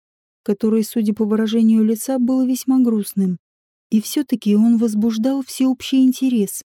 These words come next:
и к нему, несомненно, были бы прикованы все взоры, и дружелюбные, и враждебные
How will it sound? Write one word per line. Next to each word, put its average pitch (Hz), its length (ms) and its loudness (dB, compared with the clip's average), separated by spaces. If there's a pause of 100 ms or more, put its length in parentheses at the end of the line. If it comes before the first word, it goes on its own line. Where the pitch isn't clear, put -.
(360)
и 220 80 -2
к - 100 -14
нему, 277 220 4
несомненно, 269 720 4
были 269 240 2
бы 247 160 0
прикованы 277 600 0
все 294 260 -4
взоры, 247 500 0 (500)
и 220 100 0
дружелюбные, 220 840 2
и 220 140 -4
враждебные 214 840 -2